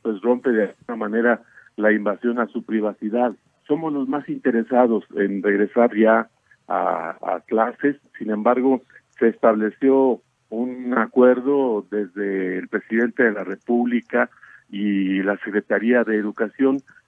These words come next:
en que tienen que cumplirse tres condiciones. Primero, que el semáforo esté en verde. Segundo, que estén vacunados los maestros, todos los maestros que están frente al grupo.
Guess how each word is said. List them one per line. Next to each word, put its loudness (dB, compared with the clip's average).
en -2
que 2
tienen 2
que -2
cumplirse -4
tres 0
condiciones. 2
Primero, 4
que 0
el -4
semáforo -2
esté -4
en -2
verde. 2
Segundo, 4
que -8
estén -2
vacunados 2
los 2
maestros, -2
todos 4
los -2
maestros -6
que -20
están -20
frente -4
al 0
grupo. 0